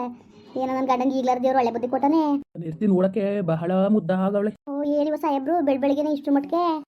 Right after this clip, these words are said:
Speaker 2: ಏ, ನೆನಪು ಓದ್ಬಿಟ್ಟು ನಾನು ಹಂಗೆ ಬೇಜಾರಾಗೋಯ್ತು, ನಾನು ಹೆಂಡ್ತಿ ಬೋದ್ನಲ್ಲ ಅಂತ.
Speaker 1: ಯಾವಾಗ ಬೋದ್ರಿ?
Speaker 2: ಏ, ಅದೇ ಕಲೆ, ಅನ್ನ ಮಾಡಿಲ್ಲ ಅಂದ್ಬಿಟ್ಟು ಗಿಂಜಾಡ್ಕೊಂಡು ಹೋಗ್ನಿಲ್ವಾ?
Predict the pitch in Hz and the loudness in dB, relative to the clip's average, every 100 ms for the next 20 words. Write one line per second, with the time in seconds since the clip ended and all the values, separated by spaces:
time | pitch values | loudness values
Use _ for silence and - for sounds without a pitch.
0 | - 143 165 196 190 180 190 170 190 190 | -14 -4 0 2 2 2 0 -2 0 2
1 | 160 160 160 165 165 160 180 175 160 160 | 2 0 0 0 0 -2 -2 -2 -2 0
2 | 175 165 165 165 180 - 277 277 269 294 | 0 0 -2 0 -2 -2 -4 -4 -4 -2
3 | 277 311 311 403 466 - - 147 196 185 | 2 2 2 -2 -2 -10 -8 -2 0 0
4 | 185 190 208 196 - _ - 160 160 165 | 0 0 0 -6 -14 _ -6 -2 0 0
5 | 165 165 170 165 170 185 175 160 147 147 | 0 -2 -2 -2 0 2 2 2 0 0
6 | 165 160 156 170 170 175 165 165 185 160 | 0 0 0 0 0 0 2 4 2 0